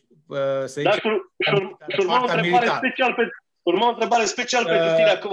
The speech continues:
Speaker 2: dar zic
Speaker 1: acum,
Speaker 2: tot, apoi zic
Speaker 1: hai
Speaker 2: eu.
Speaker 1: să spune, hai să spunem lucrurile pe
Speaker 2: Așa.
Speaker 1: nume. Este o sinteză unde care nu pune accent pe partea militară și cred că și bine face.
Speaker 2: Absolut deloc. Și cred că e foarte
Speaker 1: Uh,
Speaker 2: bine, da, exact.
Speaker 1: foarte bine, pentru că
Speaker 2: Exact.
Speaker 1: vrei, nu vrei, n-ai cum să,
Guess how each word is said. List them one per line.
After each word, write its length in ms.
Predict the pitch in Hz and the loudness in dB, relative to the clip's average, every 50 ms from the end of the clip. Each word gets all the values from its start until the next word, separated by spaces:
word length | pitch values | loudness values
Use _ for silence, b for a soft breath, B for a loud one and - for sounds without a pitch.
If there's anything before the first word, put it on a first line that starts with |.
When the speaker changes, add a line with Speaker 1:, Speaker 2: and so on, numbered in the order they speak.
| 190 180 | 0 2
Speaker 2:
dar 180 | 185 190 185 180 - | 2 0 0 0 0
zic 20 | 180 175 | -2 -2
Speaker 1:
acum, 140 | - 254 262 | -2 -4 0
Speaker 2:
tot, 120 | 277 269 247 | 2 4 4
apoi 280 | 240 160 - - 180 180 180 | 4 2 2 0 0 0 0
zic 140 | 190 185 | 0 0
Speaker 1:
hai 120 | - 190 226 | 2 2 2
Speaker 2:
eu. 60 | 247 | 2
Speaker 1:
să 160 | 233 - 233 | 2 0 -2
spune, 320 | 214 - - 247 247 240 240 233 220 | 0 0 0 2 2 2 2 2 2
hai 140 | 190 202 233 | 2 0 0
să 140 | 233 240 220 | 0 -2 -4
spunem 420 | 185 - 359 233 226 220 214 202 | -2 0 0 2 2 2 0 0
lucrurile 380 | 190 208 - - 190 196 190 - | -2 -4 -4 0 0 0 0 0
pe 100 | - 185 | 0 0
Speaker 2:
Așa. 100 | 175 175 | 0 0
Speaker 1:
nume. 400 | 185 185 165 151 143 123 110 - - - - - - | 0 0 2 2 0 0 -4 -8 -14 -16 -18 -12 -8
Este 340 | 196 208 226 220 220 - 208 | -4 -2 -2 -2 -4 -8 -12
o 40 | |
sinteză 760 | 190 - 208 190 185 208 208 202 170 180 196 196 202 208 208 _ | -12 -12 -16 -12 -8 -6 -6 -6 -4 -4 -4 -4 -4 -6 -10 _
unde 600 | - 170 170 180 160 180 185 180 175 175 - _ _ _ _ _ - - - - _ _ _ _ _ | -20 -18 -14 -6 -2 -2 -2 -2 -4 -8 -14 _ _ _ _ _ -12 -12 -12 -12 _ _ _ _ _
care 240 | - 160 170 175 190 | -6 -6 -4 -4 -4
nu 120 | 196 208 | -6 -6
pune 220 | 196 196 180 165 | -6 -6 -4 -4
accent 380 | 160 151 143 - - 147 143 - | -4 -4 -6 -8 -10 -10 -10 -10
pe 80 | - 131 | -12 -14
partea 360 | 123 - 131 127 127 - 120 | -12 -10 -10 -10 -10 -10 -10
militară 580 | 110 120 117 110 113 117 117 - 107 107 113 113 | -10 -8 -10 -10 -12 -16 -16 -18 -20 -18 -18 -16
și 140 | - - 151 | -16 -16 -12
cred 180 | - 175 170 | -12 -12 -10
că 80 | - 185 | -10 -12
și 160 | 156 - 180 | -12 -12 -12
bine 200 | 151 151 170 156 | -12 -10 -6 -4
face. 140 | 151 160 165 | -4 -4 -4
Speaker 2:
Absolut 280 | 165 - 175 165 170 160 | -2 -4 -2 -2 0 -2
deloc. 200 | 160 156 135 - - - _ _ _ _ _ _ _ | -2 -4 -4 -8 -10 -14 _ _ _ _ _ _ _
Și 160 | - - 196 | -6 -6 -4
cred 100 | 190 262 | -2 -2
că 60 | 254 | -4
e 40 | 262 | 0
foarte 240 | - 277 269 143 269 | 0 2 2 2 0
Speaker 1:
Uh, 60 | - | 0
Speaker 2:
bine, 160 | - 190 147 | 0 0 0
da, 160 | - 214 190 139 | 2 2 2 0
exact. 220 | 135 147 190 185 - - _ _ _ _ _ _ _ _ _ _ _ _ | 0 -2 -4 -4 -4 -8 _ _ _ _ _ _ _ _ _ _ _ _
Speaker 1:
foarte 320 | - - 190 220 214 240 208 | -6 -4 -4 -4 -2 -4 -4
bine, 280 | 190 240 254 254 233 | -4 -4 -4 -4 -6
pentru 320 | - - 233 202 196 226 196 | -4 -6 -8 -6 -6 -8 -6
că 120 | - 220 | -4 -4
Speaker 2:
Exact. 320 | 220 226 220 214 208 165 - - _ _ _ _ - | -4 -2 0 0 0 0 -2 -6 _ _ _ _ -6
Speaker 1:
vrei, 260 | 160 190 233 254 269 262 | -2 0 2 2 2 0
nu 160 | 269 240 233 | 0 0 0
vrei, 420 | 190 180 214 233 226 208 185 190 180 | 0 0 0 2 2 2 0 -2 -4
n-ai 300 | 185 214 254 302 302 254 | -6 -4 -2 -2 -4 -4
cum 140 | - 247 240 | -6 -8 -10
să, 340 | - - 208 202 190 - | -6 -6 -6 -6 -6 -8